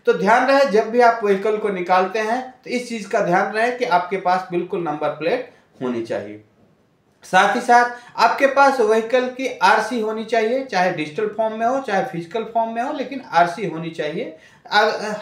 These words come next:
otherwise इसके ऊपर भी फ़ाइव थाउजेंड का चालान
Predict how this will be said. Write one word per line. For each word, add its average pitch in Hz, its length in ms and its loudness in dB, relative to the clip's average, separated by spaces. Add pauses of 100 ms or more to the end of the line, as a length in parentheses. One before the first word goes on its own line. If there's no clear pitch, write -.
(120)
otherwise 262 840 4
इसके 247 300 -2
ऊपर 247 280 4
भी 247 260 -4 (140)
फ़ाइव 196 280 0
थाउजेंड 156 340 -4
का 156 120 -4
चालान 143 320 0